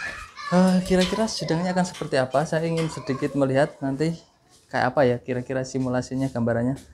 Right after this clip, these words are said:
Coba kita hari ini akan lihat dengan aplikasi ya, teman-teman. Ayo kita coba lihat di sini aja lah. Di sini.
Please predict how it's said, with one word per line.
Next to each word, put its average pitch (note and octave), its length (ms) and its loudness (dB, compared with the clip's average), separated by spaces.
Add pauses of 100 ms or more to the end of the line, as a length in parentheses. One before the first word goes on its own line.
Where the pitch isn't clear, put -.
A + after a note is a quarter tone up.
(200)
Coba C#3+ 240 0
kita D3+ 480 2
hari C#3 160 0
ini C#3+ 160 -2
akan C#3+ 160 -4
lihat C#3 320 -2
dengan B2 240 0
aplikasi C#3 400 -4
ya, C3+ 80 -2
teman-teman. C3+ 320 -2 (480)
Ayo B2 160 -2
kita G#2+ 400 -6
coba A#2 320 -2
lihat - 80 -6
di - 80 -14
sini A#2+ 160 -2
aja - 240 -6
lah. - 40 -18 (1080)
Di D3+ 80 2
sini. F#3 280 6